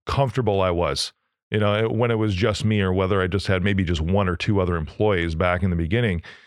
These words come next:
just looking, it's like, "Well, I've got enough to make payroll, you know, c-, coming up. That's great." You know, understanding that as an M S P, recurring revenue hitting the first of every month, and I could just mentally gauge cash flow.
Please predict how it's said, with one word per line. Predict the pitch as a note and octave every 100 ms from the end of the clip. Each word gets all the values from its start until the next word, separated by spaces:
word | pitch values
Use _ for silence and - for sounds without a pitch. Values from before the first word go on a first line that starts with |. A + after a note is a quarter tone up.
| _ -
just | A#2 -
looking, | G#2+ A2+
it's | -
like, | G2 E2
"Well, | G2+ E3 -
I've | -
got | F#2 A#2
enough | A2+ A2+ -
to |
make | G#2 G2 -
payroll, | C3+ F2+ D2 E2 _ _ _ -
you |
know, | G#2+ G#2 G#2
c-, | B2 - -
coming | B2 G2 F2
up. | G#2 F#2
That's | G#2+ A2+
great." | - B2+ A#2 D#2
You | E2+
know, | G2+ F#2+
understanding | A2 A2 - A2+ A2 G#2+ G2+
that | G2+
as | A2+ F#2+
an | G2
M | G2+
S | F#2+ -
P, | A#2 A2 G2 - - _
recurring | A2 G#2 A#2 A2 G2
revenue | G#2+ G#2 G#2
hitting | F#2+ G#2 F#2+
the |
first | F2 - G#2 -
of | G2+
every | F#2+ F#2
month, | F#2+ A#2 G#2 G2+
and |
I | F#2+
could | F#2+
just | F#2 E2+
mentally | G2+ G#2+ C#3 C#3+ A#2 G2
gauge | E2+ F2+ E2+ -
cash | - A2+ G#2
flow. | - D2+ G#1